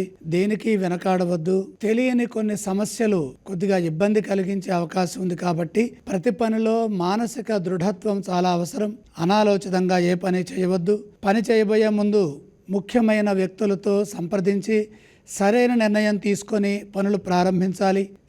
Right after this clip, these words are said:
సమిష్టిగా చేసే పనుల్లో విజయం ఉంటుంది. కొన్ని సందర్భాల్లో ఆవేశానికి లోనయ్యే ప్రమాదం ఉంది కాబట్టి వివాదాలకు దూరంగా ఉండాలి. ప్రతి మాట జాగ్రత్తగా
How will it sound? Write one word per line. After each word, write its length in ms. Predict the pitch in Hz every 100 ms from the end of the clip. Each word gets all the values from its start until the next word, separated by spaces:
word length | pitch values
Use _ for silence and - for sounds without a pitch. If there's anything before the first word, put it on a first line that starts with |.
| - -
సమిష్టిగా 580 | 202 247 247 262 247 226
చేసే 280 | 226 196 220 180
పనుల్లో 400 | 208 196 202 196 202 202 _ _ _ _ -
విజయం 280 | 165 196 202 196
ఉంటుంది. 380 | 180 185 185 190 185 - _ _ _ _ _ 214
కొన్ని 180 | 233 262
సందర్భాల్లో 640 | 240 226 226 196 214 214 208 202
ఆవేశానికి 680 | 180 196 214 214 208 208 196
లోనయ్యే 340 | 196 196 196 190 190
ప్రమాదం 420 | 175 190 190 185
ఉంది 200 | 185 180 185 185
కాబట్టి 380 | - 185 196 - 214
వివాదాలకు 580 | 175 175 208 208 202 185 165
దూరంగా 360 | 180 196 196 190
ఉండాలి. 340 | 196 190 196 196 -
ప్రతి 240 | - 190 262 233
మాట 220 | 240 233 233 190
జాగ్రత్తగా 500 | 190 202 208 214 220